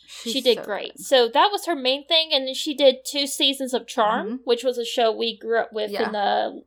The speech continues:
Speaker 2: early two thousands.
Speaker 1: It's like
Speaker 2: Um,
Speaker 1: witchy Buffy.
Speaker 2: and we did also, witchy Buffy. Uh, we have Branford Marcellus as Uncle Harry, Ethel Eiler as Grandmere,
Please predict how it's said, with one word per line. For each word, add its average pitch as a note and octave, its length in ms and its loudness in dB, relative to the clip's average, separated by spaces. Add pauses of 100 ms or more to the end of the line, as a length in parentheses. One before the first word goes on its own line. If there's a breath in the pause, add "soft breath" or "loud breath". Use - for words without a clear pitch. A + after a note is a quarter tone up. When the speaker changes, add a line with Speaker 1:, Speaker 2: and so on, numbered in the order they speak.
Speaker 2:
early B3 260 6
two A3+ 180 -4
thousands. B3 580 -6 (100)
Speaker 1:
It's - 160 -2
like D4 180 6
Speaker 2:
Um, A#3+ 420 12
Speaker 1:
witchy A#3+ 120 -4
Buffy. - 400 -4
Speaker 2:
and D4 140 10
we F#4 160 8
did F4+ 500 6
also, D4+ 480 8 (1400 loud breath)
witchy C#4 360 4
Buffy. - 600 -2 (300 soft breath)
Uh, B3+ 160 12
we D4 120 6
have D#4 260 6
Branford D4+ 560 2
Marcellus B3+ 640 2
as A#3 140 0
Uncle A#3+ 260 -2
Harry, F4+ 600 -2 (380)
Ethel C4 520 4
Eiler D4+ 520 6
as A3 240 2
Grandmere, B3 580 4